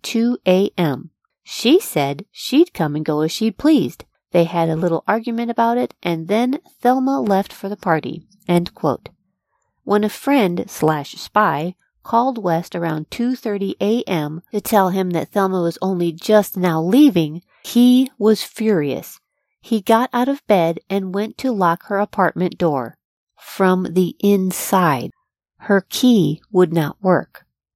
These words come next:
When Thelma Todd arrived, completely inebriated, she declined an escort to her door from the chauffeur because she knew there was about to be an argument. When Todd arrived at her locked door, she pounded and screamed at it,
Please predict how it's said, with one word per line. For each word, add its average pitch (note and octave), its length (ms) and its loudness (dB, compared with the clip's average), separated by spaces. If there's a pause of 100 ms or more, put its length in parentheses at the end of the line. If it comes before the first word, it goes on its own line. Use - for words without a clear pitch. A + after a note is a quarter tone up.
(440)
When F#3+ 220 4
Thelma A3+ 340 2
Todd F#3+ 340 0
arrived, E3+ 720 0
completely F#3+ 640 0
inebriated, D#3 720 -4 (320)
she - 180 2
declined D4 500 4
an D#4 140 2
escort G3 440 0
to A3+ 160 0
her B3 140 2
door E3 540 -2
from F#3+ 280 0
the F#3 80 0
chauffeur F#3 600 0
because F3 540 0
she A3+ 240 -2
knew F#3+ 200 2
there F3 140 4
was F3+ 140 -2
about E3+ 320 -2
to - 80 -20
be C#3 240 -6
an E3 160 -4
argument. C#3+ 500 -8 (680)
When F#3 180 2
Todd G#3 320 2
arrived F3+ 480 0
at F3 200 -4
her E3+ 380 -4
locked F3 400 0
door, D3 400 -6 (240)
she G#3 260 0
pounded C4 640 -2
and A3+ 200 0
screamed A#3 580 0
at D#3+ 180 2
it, E3 220 2